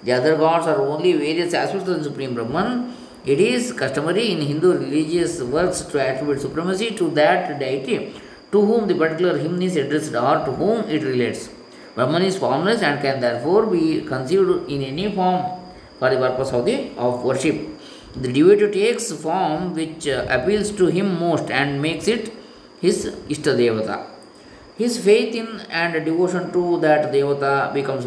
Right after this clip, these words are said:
firm by worshipping it as the supreme Brahman. Gradually, he be-, comes to realize that all gods are only various aspects of the same Brahman.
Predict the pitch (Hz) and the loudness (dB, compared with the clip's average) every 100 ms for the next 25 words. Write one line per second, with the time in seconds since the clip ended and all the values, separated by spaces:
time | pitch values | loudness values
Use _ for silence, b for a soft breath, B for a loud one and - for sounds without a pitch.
0 | 123 151 156 135 127 127 127 123 131 131 | 0 2 2 0 -2 -2 -4 -6 -8 -2
1 | 139 160 147 - 127 151 156 143 165 185 | 0 0 -4 -2 -2 -2 -4 -4 0 2
2 | 202 156 120 110 104 - - - - - | 2 0 0 -2 -8 -14 -20 -20 -20 -20
3 | B B B B B 117 147 240 240 165 | B B B B B 4 4 4 2 4
4 | 165 156 156 - 151 190 208 - - 135 | 2 0 -2 0 0 0 -2 -4 -6 -4
5 | 120 113 113 110 110 110 110 104 101 120 | -2 -2 0 -2 -2 0 0 2 2 4
6 | 185 139 123 117 - 110 107 107 110 107 | 4 4 2 2 0 -4 -4 -6 -6 -6
7 | 110 110 104 98 101 101 - 160 240 - | -6 -6 -6 -6 -6 -10 -2 0 0 -2
8 | - 113 104 98 110 131 98 92 98 107 | -8 -8 -6 -4 -2 -2 -4 -4 -4 -2
9 | 123 110 - | 0 0 -4